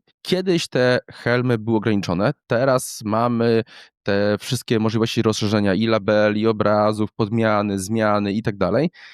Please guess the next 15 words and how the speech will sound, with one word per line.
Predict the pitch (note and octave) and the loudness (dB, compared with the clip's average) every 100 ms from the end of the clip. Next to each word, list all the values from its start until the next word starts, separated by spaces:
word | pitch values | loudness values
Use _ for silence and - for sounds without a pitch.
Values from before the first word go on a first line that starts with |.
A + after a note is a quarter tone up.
| - _ | -20 _
To | - | -8
już | F#2+ E2+ - | -4 -4 -6
prawie | - E2 E2 | -8 -6 -4
nie | E2+ | -2
jest | D#2 - | -4 -6
potrzebne. | - - C2+ - - _ _ _ _ _ _ _ _ | -14 -12 -12 -12 -16 _ _ _ _ _ _ _ _
A | G#2+ A#2+ | -2 0
jeżeli | A#2 A#2+ B2 A#2+ B2 | 0 0 0 0 0
nagle | A#2+ C3+ B2+ | 2 0 0
ktoś | B2 | -2
czuje | - G#3+ | 0 0
potrzebę, | C#3+ - A#2 C#3 | 0 -2 -2 0
to | D3 | -2
ja | |
bym | C#3+ C#3 | -2 -4